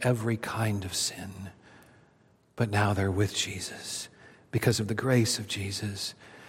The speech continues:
Or maybe for you, you're questioning his authority over a health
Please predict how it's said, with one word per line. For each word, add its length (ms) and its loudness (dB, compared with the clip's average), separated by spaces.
Or 120 8
maybe 340 12
for 180 0
you, 180 6
you're 300 10
questioning 720 4
his 280 8
authority 580 10
over 340 10
a 120 6
health 500 8